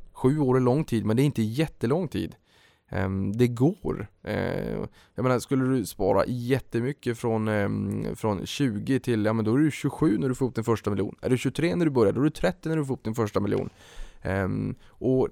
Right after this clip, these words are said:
som sagt, bor du i andra hand i Stockholm för tolvtusen i månaden, ehm,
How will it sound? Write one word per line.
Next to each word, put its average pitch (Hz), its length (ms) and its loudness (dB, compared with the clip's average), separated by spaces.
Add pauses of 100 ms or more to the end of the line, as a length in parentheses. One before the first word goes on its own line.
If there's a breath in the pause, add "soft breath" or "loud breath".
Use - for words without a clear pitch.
(120)
som 135 180 -4
sagt, - 300 0
bor 139 240 2
du 135 140 4
i 127 180 4
andra 113 240 4
hand 110 220 4
i 104 40 0
Stockholm 104 420 2
för 95 340 2
tolvtusen 107 600 0
i - 20 0
månaden, 110 460 2 (340 soft breath)
ehm, 98 500 2